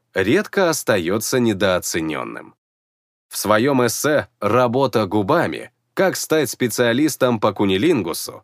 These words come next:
писательница и колумнистка Анна Родакович поет дифирамбы своему партнеру,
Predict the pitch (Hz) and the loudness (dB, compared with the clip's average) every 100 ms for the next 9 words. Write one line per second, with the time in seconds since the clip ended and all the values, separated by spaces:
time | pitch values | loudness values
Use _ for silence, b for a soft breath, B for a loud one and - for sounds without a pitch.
0 | _ _ - 117 - 196 196 165 160 147 | _ _ -2 0 2 0 2 2 2 2
1 | 139 117 131 107 123 120 123 170 - - | -2 0 -2 0 2 4 2 2 0 0
2 | 127 - 123 120 110 98 92 87 87 - | 0 0 0 2 2 2 2 0 0 0
3 | 185 87 64 - b b b _ 117 131 | 0 0 -6 -12 b b b _ 2 2
4 | 208 147 156 139 139 165 175 151 131 110 | 0 0 -2 0 2 2 2 0 0 0
5 | 117 123 143 117 107 101 98 92 69 - | 2 2 2 2 0 0 -2 0 -2 -8